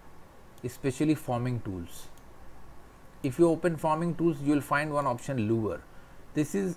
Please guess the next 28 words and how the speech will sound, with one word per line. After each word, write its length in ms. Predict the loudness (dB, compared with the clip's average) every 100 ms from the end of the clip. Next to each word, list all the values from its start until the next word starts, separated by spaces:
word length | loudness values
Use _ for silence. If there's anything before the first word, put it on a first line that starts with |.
| -4
standard 560 | -6 2 2 4 2 4
lure 280 | 6 4 4
added 360 | 2 2 2 0
in 240 | -2 -2 0
your 300 | 2 0 -2 -4
geometry. 520 | -2 -2 -4 -6 -6
Simply 560 | -10 -4 -2 2 6 6
drag 560 | 6 4 6 6 2 -6 -20 -20 -20 -20 -20 -18 -18 -18 -18 -16 -10
and 240 | -6 -4 0
click 240 | 2 2
here. 280 | 0 -6 -6 -12 -16 -16 -14 -14 -14 -14 -16 -14 -14 -14 -16
See, 340 | -2 2 4 2 2
the 120 | 4
lure 340 | 6 8 10
is 300 | 8 6 0 -14 -12 -8
m-, 120 | -8 -2
moving 340 | 0 2 2
inside. 540 | 0 -4 -2 -2 -2 -6 -14 -20 -20 -20 -20 -20 -20 -20 -20 -20 -20 -20 -20 -20 -18 -8 0
An 160 | 2
angle 340 | 2 4 6 6
also 320 | 4 4 2
not 240 | 4 2 0
in 160 | -6 -6 -12 -14 -8 2
correct 340 | 4 2 -2
position. 520 | -4 -2 -4 -4 -8 -8
So 120 | -8
first 360 | -2 0 0 -6 -16
flip. 380 | -8 0 0